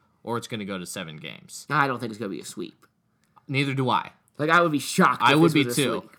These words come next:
Speaker 2: I would be absolutely, what, either, if either team swept, I would be like, no.
Speaker 1: My point of, my point with that being, though, is, you know, Spurs get their two games and then they go to Houston, they just roll right through 'em.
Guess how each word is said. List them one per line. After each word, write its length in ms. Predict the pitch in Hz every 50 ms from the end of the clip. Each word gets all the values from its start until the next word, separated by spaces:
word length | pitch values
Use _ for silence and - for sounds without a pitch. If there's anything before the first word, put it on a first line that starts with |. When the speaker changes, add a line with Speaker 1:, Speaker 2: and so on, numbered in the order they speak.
| _ _ _ _ -
Speaker 2:
I 100 | 127 143
would 120 | 143 139
be 220 | 135 131 127 - -
absolutely, 520 | 135 143 143 135 123 135 143 127 110 127 117
what, 340 | 113 117 120 135 147 143 -
either, 220 | 175 196 220 185 175
if 120 | 175 147
either 300 | 180 214 226 202 190 160
team 280 | - 143 135 123 107 107
swept, 320 | - - 117 - - -
I 80 | 127 123
would 80 | 127 107
be 40 |
like, 160 | 113 110 101 120
no. 140 | 123 127
Speaker 1:
My 120 | 151 180 180
point 300 | 180 - 226 247 214 170
of, 340 | 139 120 - - 127 - -
my 140 | 147 156
point 200 | 156 - 190 190
with 100 | 180 151 131
that 180 | 143 131 101
being, 260 | 95 135 160 165 131 104
though, 220 | 101 101 98 98
is, 360 | 98 95 92 - - - - 127
you 80 | 127
know, 140 | 120 113 107
Spurs 380 | 101 - - 143 139 127 113 104
get 140 | - 131 123
their 120 | - 113 104
two 200 | - - 123 101
games 380 | 90 113 117 120 113 98 -
and 80 | 98 104
then 100 | 107 104
they 100 | 101 98
go 460 | 92 90 104 107 107 104 101 98 95 _ _ _ _ _ _
to 100 | - 101
Houston, 460 | 92 113 127 135 131 - 107 98 95
they 120 | 101 107 110
just 180 | 98 95 90
roll 360 | 87 98 110 113 117 113 107
right 220 | 98 98 95 87 80
through 220 | - - 107 95 76
'em. 120 | 62